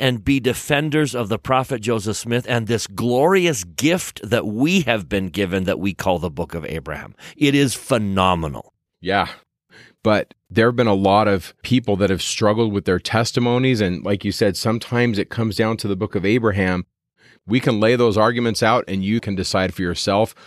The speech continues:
Speaker 2: My position is that Joseph Smith is producing incredible scripture. I don't know how the process was done, but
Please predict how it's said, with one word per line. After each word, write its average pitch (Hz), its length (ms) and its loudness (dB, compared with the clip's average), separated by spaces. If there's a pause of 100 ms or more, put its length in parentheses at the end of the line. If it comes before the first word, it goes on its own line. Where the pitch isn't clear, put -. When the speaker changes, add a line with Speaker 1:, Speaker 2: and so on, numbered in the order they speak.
(180)
Speaker 2:
My 110 180 2
position 113 500 2
is 95 200 0
that 92 120 -2
Joseph 113 420 0
Smith 110 320 0
is 92 180 -4
producing 104 640 -4
incredible 98 640 0
scripture. 92 520 -4 (720)
I 131 140 2
don't 143 240 0
know 120 320 2
how 113 320 0
the 131 100 -2
process 127 560 0
was 113 200 -2
done, 120 440 -2 (300)
but 104 160 0